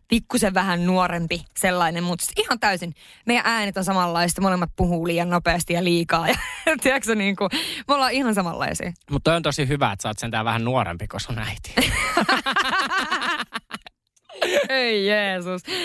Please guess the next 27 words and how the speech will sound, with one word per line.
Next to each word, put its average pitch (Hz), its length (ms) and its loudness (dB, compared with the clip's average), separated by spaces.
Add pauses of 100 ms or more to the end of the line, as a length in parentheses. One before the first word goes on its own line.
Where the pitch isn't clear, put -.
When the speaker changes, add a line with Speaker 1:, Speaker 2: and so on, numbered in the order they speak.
(420)
Speaker 1:
Okei, 311 280 0
mut 277 180 0
siis, 277 260 0
joo, 240 260 2
hän 247 140 -2
osti 285 200 -6
siis 285 200 -2
poolopaidan 240 840 2
vittuillakseen. 175 1000 -2 (160)
Speaker 2:
Kyllä. 151 540 0
Speaker 1:
Mun 151 60 -20
Speaker 2:
Vähän 220 140 4
Speaker 1:
mielestä 233 240 0
aikamoinen 190 360 0
harppu. 185 380 -2 (180)
Speaker 2:
No 226 180 -2
on 190 320 2
siis, 151 260 -2
varsinkin 180 400 0
niinku, 147 240 -2
kyllähän 190 240 0
sä 175 120 0
nyt 160 160 -4
mummina 170 540 0 (120)
tai 123 180 2
äidin 127 320 -2
äitinä 110 460 -2